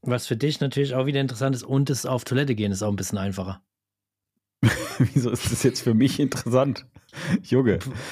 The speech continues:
Speaker 1: Ein-, einfach
Speaker 2: Naja.
Speaker 1: so irgendwie. Es ist ja auch irgendwie ein Thema. Uns hören ja auch,
Speaker 2: Das ist
Speaker 1: muss man ja auch sagen, es hö-, uns hören ja auch
Speaker 2: Ja.
Speaker 1: genug, äh, Damen und so weiter zu. Und mit einem Onesie ist ja auch wiederum, wenn du dich dann doch irgendwo m-, mehr setzen musst <laughs> oder wie auch immer, ist ja schon,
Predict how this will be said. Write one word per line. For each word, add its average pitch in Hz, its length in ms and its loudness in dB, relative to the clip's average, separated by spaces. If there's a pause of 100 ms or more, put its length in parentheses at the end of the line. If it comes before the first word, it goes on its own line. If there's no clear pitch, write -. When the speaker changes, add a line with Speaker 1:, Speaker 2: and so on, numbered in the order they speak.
(120)
Speaker 1:
Ein-, 139 200 0
einfach 131 320 2
Speaker 2:
Naja. 131 220 8
Speaker 1:
so - 60 4
irgendwie. 117 260 2
Es 107 140 0
ist 127 100 0
ja 147 80 2
auch 156 140 0
irgendwie 123 280 4
ein 110 80 4
Thema. 107 320 2
Uns 110 160 0
hören 135 140 6
ja 131 120 4
auch, 123 60 2
Speaker 2:
Das 165 160 4
ist 175 300 0
Speaker 1:
muss 143 160 0
man 143 100 4
ja 131 100 2
auch 151 120 2
sagen, 123 260 2
es - 120 -4
hö-, 135 120 4
uns 131 180 2
hören 135 120 4
ja 131 100 6
auch 120 160 0
Speaker 2:
Ja. 110 120 8 (100)
Speaker 1:
genug, 113 60 -8 (360)
äh, 127 80 -2
Damen 127 340 2
und 151 140 0
so 143 100 0
weiter 139 240 2
zu. 151 180 2
Und 131 100 6
mit 123 140 2
einem 123 200 4
Onesie 135 380 2
ist 117 160 0
ja 123 160 2
auch 127 200 -2
wiederum, 123 440 4 (340)
wenn 131 120 0
du 117 60 2
dich 120 180 -2
dann 120 140 2
doch 123 160 2
irgendwo 120 500 2 (1120)
m-, 127 300 -2
mehr 120 220 4
setzen 139 380 2
musst 147 460 4
<laughs> - 0 -
oder 117 340 4
wie 143 140 6
auch 139 140 2
immer, 147 300 2
ist 127 180 0
ja 98 120 0
schon, 139 340 2